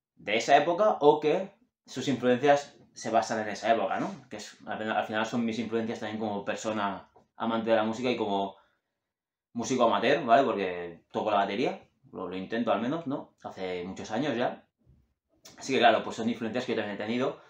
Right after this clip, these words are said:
y que comparto, pues, con los grupos que tienen ese, en, tienen esas influencias. Así que básicamente vamos a hablar un poco de, de todos esos géneros, ¿no? No solo va a ser compras, sino también,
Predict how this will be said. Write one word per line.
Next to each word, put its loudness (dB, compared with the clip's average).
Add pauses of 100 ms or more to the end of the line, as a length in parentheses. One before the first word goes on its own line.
(120)
y -12
que 2
comparto, 2
pues, 0
con -4
los -4
grupos -4
que -6
tienen -6
ese, -8
en, -6 (180)
tienen -6
esas -10
influencias. 0
Así -10
que -4 (340)
básicamente 2
vamos 2
a 0
hablar 2
un -2
poco 2
de, 0
de -6
todos 0
esos -10
géneros, -12
¿no? -6 (340)
No 4
solo 6
va 8
a 8
ser -2
compras, 4
sino -2
también, -2